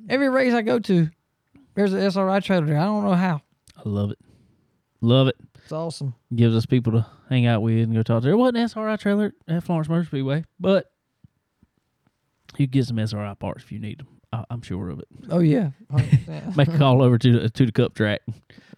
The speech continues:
Speaker 1: Yeah.
Speaker 2: Tell them to meet you outside. <laughs> Uh, but anyway, guys, yep, S R I, as always, got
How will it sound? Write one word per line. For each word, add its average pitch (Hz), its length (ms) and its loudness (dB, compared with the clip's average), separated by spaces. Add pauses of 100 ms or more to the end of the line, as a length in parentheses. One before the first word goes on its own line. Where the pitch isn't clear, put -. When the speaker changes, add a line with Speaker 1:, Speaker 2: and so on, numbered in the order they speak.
Speaker 1:
Yeah. 76 280 -14 (420)
Speaker 2:
Tell 139 100 4
them 135 40 2
to 131 40 4
meet 135 180 2
you 131 60 4
outside. 113 520 2
<laughs> 214 1160 0 (760)
Uh, 165 420 4
but 139 240 4
anyway, 147 380 4
guys, 135 460 4
yep, 135 280 2
S 139 220 4
R 139 180 4
I, 131 300 4
as 131 200 4
always, 127 640 4
got 135 560 -2